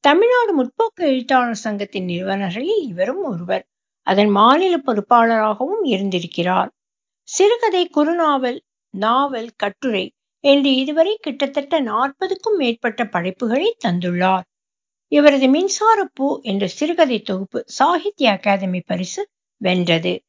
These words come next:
லில்லி தேவசிகாமணி விருது, திருப்பூர் தமிழ்ச்சங்க விருது,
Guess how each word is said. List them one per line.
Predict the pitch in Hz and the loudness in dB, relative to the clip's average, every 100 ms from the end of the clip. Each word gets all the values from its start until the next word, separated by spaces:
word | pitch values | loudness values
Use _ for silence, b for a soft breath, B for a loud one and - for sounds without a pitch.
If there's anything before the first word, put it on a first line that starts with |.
| _ _ _ _ _ | _ _ _ _ _
லில்லி | 277 302 330 320 | 4 6 6 4
தேவசிகாமணி | 262 262 254 240 233 220 214 202 196 | 4 4 2 -4 -2 0 0 -2 -4
விருது, | 190 180 226 403 - _ _ | -4 -2 -2 -4 -8 _ _
திருப்பூர் | - 339 349 311 - | 2 2 2 0 2
தமிழ்ச்சங்க | 262 320 427 403 285 190 | 2 2 0 0 0 -2
விருது, | 170 170 185 | -2 -4 -2